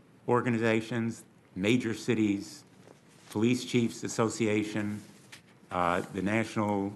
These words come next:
Center for Missing and Exploited Children has helped lead this effort. In fact, reported that they received twenty-nine point three million reports of child sexual abuse material.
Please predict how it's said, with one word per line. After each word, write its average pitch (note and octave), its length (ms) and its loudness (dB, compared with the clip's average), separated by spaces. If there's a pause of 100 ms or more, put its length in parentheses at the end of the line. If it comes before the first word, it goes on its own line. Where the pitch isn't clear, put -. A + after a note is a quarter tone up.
Center G#2 240 -2
for F2 100 -4
Missing A2+ 680 -2
and F#2+ 100 -4
Exploited G2 480 -2
Children A2 540 -2 (560)
has F#2 280 -4 (100)
helped A#2+ 380 4 (140)
lead A2+ 280 4
this A2+ 240 2
effort. G#2+ 500 0 (360)
In F#2 120 -2
fact, F#2+ 440 2 (320)
reported A2 680 2
that F#2 260 0 (320)
they A#2 260 4
received A2 580 0
twenty-nine A2+ 800 0
point G2+ 400 -4
three G#2+ 520 2 (720)
million G2 680 4 (1400)
reports F#2+ 640 0
of G2 140 -4
child G2+ 300 2
sexual F#2+ 360 -2
abuse F2+ 320 -2
material. E2 480 -6